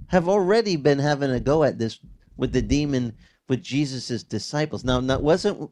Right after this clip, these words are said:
Peter, James, and John, but you remember, there's, there's,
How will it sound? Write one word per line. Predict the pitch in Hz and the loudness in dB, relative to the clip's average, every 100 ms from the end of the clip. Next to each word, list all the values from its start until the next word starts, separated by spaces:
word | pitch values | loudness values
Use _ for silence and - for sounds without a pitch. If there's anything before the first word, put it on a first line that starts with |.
| _ | _
Peter, | 170 147 139 | -2 -2 0
James, | 139 123 | 0 0
and | 113 | -2
John, | 131 202 135 | 0 0 0
but | 117 | -4
you | - 120 - _ | -6 -8 -12 _
remember, | - 147 233 120 | -6 -2 -2 -2
there's, | 110 113 - - _ _ _ - - | -2 -4 -6 -18 _ _ _ -20 -4
there's, | 185 147 | -2 -2